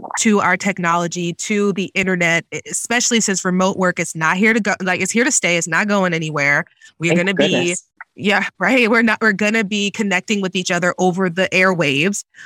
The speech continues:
Speaker 1: right? So we need to make sure that we're on the up and up. So yes, I'm here for this. Okay. So
Speaker 2: Me too.
Speaker 1: what are some areas of risk that online business owners n-, nowadays, um, need to be paying attention to? And I would love to be able to talk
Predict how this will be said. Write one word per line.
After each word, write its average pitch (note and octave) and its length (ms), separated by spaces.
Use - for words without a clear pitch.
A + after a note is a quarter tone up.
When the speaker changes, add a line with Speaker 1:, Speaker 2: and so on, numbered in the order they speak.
Speaker 1:
right? F3 360
So F#3 600
we G3+ 180
need G3+ 380
to G#3 120
make F#3 200
sure F3 260
that D#3+ 320
we're E3+ 140
on E3 100
the - 100
up F#3+ 140
and - 80
up. - 160
So - 320
yes, - 360
I'm D#3+ 100
here D#3+ 160
for - 120
this. - 200
Okay. A3+ 160
So A#3 540
Speaker 2:
Me G3 100
too. F3+ 160
Speaker 1:
what B3 320
are F4+ 80
some G#4 220
areas G#3 720
of D#3+ 200
risk D#3+ 380
that D#3+ 260
online F#3+ 460
business E3+ 320
owners D#3+ 360
n-, E3 280
nowadays, D3 880
um, D3 360
need F#3+ 200
to F#3+ 60
be F#3 100
paying F3 220
attention D3+ 320
to? D3+ 180
And E3 80
I G3 100
would G3 160
love A3 260
to - 120
be F#3+ 140
able F3 140
to D#3+ 100
talk D#3 360